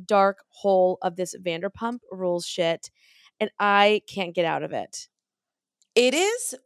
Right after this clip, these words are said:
Speaker 2: so juicy.
Speaker 1: Oh my God. Have you been, like, really, like,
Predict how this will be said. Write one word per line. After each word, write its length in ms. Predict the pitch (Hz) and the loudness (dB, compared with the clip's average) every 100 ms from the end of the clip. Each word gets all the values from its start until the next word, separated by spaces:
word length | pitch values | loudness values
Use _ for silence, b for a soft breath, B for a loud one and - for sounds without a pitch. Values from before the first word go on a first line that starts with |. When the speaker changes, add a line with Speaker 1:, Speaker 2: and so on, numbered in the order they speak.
| _ | _
Speaker 2:
so 560 | - - - - 226 226 | -12 -12 -12 -4 -2 -4
juicy. 600 | 170 185 - - - _ _ - | -8 -14 -14 -18 -20 _ _ 4
Speaker 1:
Oh 400 | 240 247 269 285 | 8 10 8 8
my 240 | 269 220 | 6 4
God. 260 | 202 214 214 - | 4 2 2 0
Have 180 | 202 247 | 0 2
you 180 | 226 285 | 6 4
been, 220 | 349 392 | 6 4
like, 240 | 381 262 - _ - | 4 2 -2 _ -12
really, 580 | 190 240 247 247 254 - - | 0 2 4 2 0 0 0
like, 160 | 214 | 0